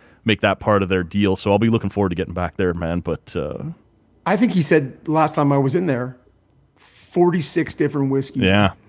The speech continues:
Speaker 2: I, I think is what he was saying. Looking,
Speaker 1: You
Speaker 2: looking for a place to rent for my fiftieth, which is coming up next year. And he said, "Yeah, nah, I, I, I'd love to, but no." He
Speaker 1: Make
Speaker 2: said,
Speaker 1: more money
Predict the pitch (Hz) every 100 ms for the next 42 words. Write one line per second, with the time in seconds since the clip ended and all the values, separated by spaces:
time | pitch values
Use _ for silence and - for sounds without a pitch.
0 | - 143 151 151 - 160 151 127 151 131
1 | 131 131 143 131 131 127 - _ _ _
2 | _ _ _ _ _ 180 254 247 226 285
3 | 254 277 - 233 226 - 226 208 196 202
4 | 226 - 190 165 147 147 226 233 196 135
5 | - - 143 139 - - 147 147 139 135
6 | - - _ _ 135 151 143 - 147 139
7 | 135 127 147 147 139 127 147 131 143 135
8 | 131 135 139 139 143 - _ _ _ _
9 | _ _ _ - 143 160 156 170 147 131
10 | - _ _ _ _ - 143 - - -
11 | - 101 131 95 87 85 82